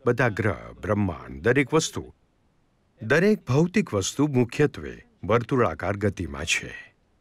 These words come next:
તો આ કાળ છે, એ સમય જેને તમે ઓળખો છો, ભૌતિક પદાર્થોના ગોળ ફરવાને કારણે છે. પૃથ્વી એક વખત ફરે તો આપણે તેને દિવસ કહીએ છીએ.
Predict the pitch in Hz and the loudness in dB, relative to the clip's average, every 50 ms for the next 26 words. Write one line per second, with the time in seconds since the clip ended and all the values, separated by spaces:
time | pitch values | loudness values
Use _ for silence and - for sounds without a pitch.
0 | _ _ _ _ _ _ _ _ _ _ _ _ - - 127 131 135 143 156 170 | _ _ _ _ _ _ _ _ _ _ _ _ 0 2 4 4 4 4 2 0
1 | 165 - 175 160 175 202 196 147 - - - - - - - - _ _ _ _ | 0 0 0 2 2 2 2 0 0 -2 -4 -4 -6 -10 -18 -20 _ _ _ _
2 | _ - 113 113 113 - - 120 110 120 139 156 160 123 101 107 110 107 113 120 | _ 0 2 2 2 2 2 2 2 2 4 2 2 2 2 2 2 4 4 2
3 | 123 143 143 - - 104 98 107 123 113 98 104 107 95 - - 110 85 - - | 2 2 0 0 0 2 2 2 2 2 2 0 0 0 -2 -4 -4 -4 -4 -6
4 | 76 71 78 92 104 110 113 - - 110 - - 113 101 104 101 98 - - 95 | -10 -8 -4 0 0 0 0 0 -2 -4 0 0 0 2 2 0 0 -2 -4 -4
5 | 92 90 82 80 98 107 120 117 - - 92 - 71 69 69 90 107 107 - 104 | -4 -4 -4 -2 0 0 0 0 -2 -6 -8 -8 -8 -8 -4 -2 -2 0 0 -2
6 | 80 73 - 60 60 60 62 - - - - - - _ _ _ _ _ _ _ | -2 -2 -6 -14 -18 -16 -14 -14 -14 -14 -14 -20 -20 _ _ _ _ _ _ _
7 | _ _ _ _ _ _ _ _ - 147 147 127 - 143 160 156 156 156 - 165 | _ _ _ _ _ _ _ _ -2 0 0 0 2 2 4 4 4 4 2 0
8 | 156 175 165 160 - - 160 160 160 156 - 117 85 78 - - 87 85 - 87 | 2 2 0 0 0 0 0 0 0 0 0 -2 -2 -2 -4 -6 -10 -8 -8 -8
9 | 82 82 80 78 87 104 120 143 139 - - 143 135 135 143 135 - - 143 139 | -8 -8 -6 -4 -2 0 0 0 0 2 2 2 2 2 0 0 -2 -4 -6 -8
10 | 143 - | -8 -12